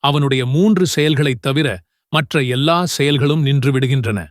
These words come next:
இந்த ஹதீஸ் முஸ்லிம், திர்மிதி, நசாயி போன்ற பல நபிமொழி தொகுப்புகள்ல பதிவு செய்யப்பட்டிருக்கு. அப்போ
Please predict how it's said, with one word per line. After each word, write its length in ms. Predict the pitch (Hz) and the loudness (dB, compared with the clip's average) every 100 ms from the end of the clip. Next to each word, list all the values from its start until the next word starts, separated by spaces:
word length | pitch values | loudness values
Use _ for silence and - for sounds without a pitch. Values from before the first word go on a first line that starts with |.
| _ _ _ _ - | _ _ _ _ -2
இந்த 140 | 160 143 | 0 0
ஹதீஸ் 460 | 101 147 170 175 - | 0 0 0 0 -2
முஸ்லிம், 480 | 143 135 - 139 147 - _ _ | -2 -2 0 0 -2 -8 _ _
திர்மிதி, 460 | 156 156 160 139 147 170 _ _ | 0 2 2 0 -2 -6 _ _
நசாயி 560 | 143 147 - 156 151 156 147 - _ | -2 -2 0 0 2 0 -2 -8 _
போன்ற 340 | 160 151 139 | 0 0 0
பல 380 | 123 143 147 175 | -2 0 2 2
நபிமொழி 480 | 156 139 180 165 156 147 | 0 0 2 2 0 0
தொகுப்புகள்ல 600 | 151 139 139 139 131 127 131 | -2 -2 -2 -2 -2 -2 -4
பதிவு 300 | 131 127 139 | -2 -2 -2
செய்யப்பட்டிருக்கு. 800 | 123 135 131 123 110 120 101 101 - _ _ _ _ _ _ - | -2 -4 -4 -6 -4 -6 -6 -10 -16 _ _ _ _ _ _ -4
அப்போ 280 | 135 - | -2 0